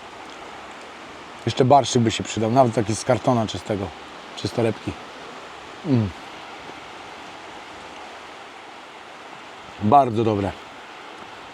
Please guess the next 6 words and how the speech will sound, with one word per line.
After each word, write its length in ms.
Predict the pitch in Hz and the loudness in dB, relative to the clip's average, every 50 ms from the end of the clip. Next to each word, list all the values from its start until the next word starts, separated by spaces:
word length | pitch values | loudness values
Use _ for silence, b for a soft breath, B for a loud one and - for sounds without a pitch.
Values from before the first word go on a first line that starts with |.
| - - - - - - - - - - - - - - - - - - - - - - - - - - - - - - - - - - - - - - - - - - - - - - | -16 -16 -16 -14 -14 -16 -14 -14 -14 -14 -14 -14 -14 -14 -14 -14 -14 -14 -14 -14 -14 -14 -14 -16 -16 -16 -14 -14 -14 -14 -14 -16 -16 -16 -16 -16 -16 -16 -16 -16 -16 -16 -16 -14 0 4
Chyba 140 | 160 160 143 | 6 6 6
to 120 | - 139 | 6 4
specjalnie 500 | 120 - 156 113 - 165 151 143 135 131 | 6 6 4 6 8 8 8 8 6 4
nie 80 | 127 123 | 2 2
jest 140 | 117 - | 2 4
tak 200 | - 120 107 - | 4 4 4 2